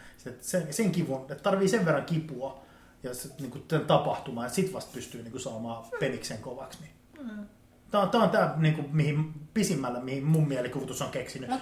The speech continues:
Speaker 3: eikö siitä fantasiasta jo, tai siitä ajattelusta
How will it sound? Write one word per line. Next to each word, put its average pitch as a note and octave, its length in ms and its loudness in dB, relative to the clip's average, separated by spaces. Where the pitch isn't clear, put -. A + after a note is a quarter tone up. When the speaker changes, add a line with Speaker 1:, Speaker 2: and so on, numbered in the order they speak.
Speaker 3:
eikö C#4 180 -2
siitä D4 200 -2
fantasiasta F#3+ 760 -2
jo, D3+ 120 -4
tai G3 160 -4
siitä G#3 240 -4
ajattelusta G3+ 640 -4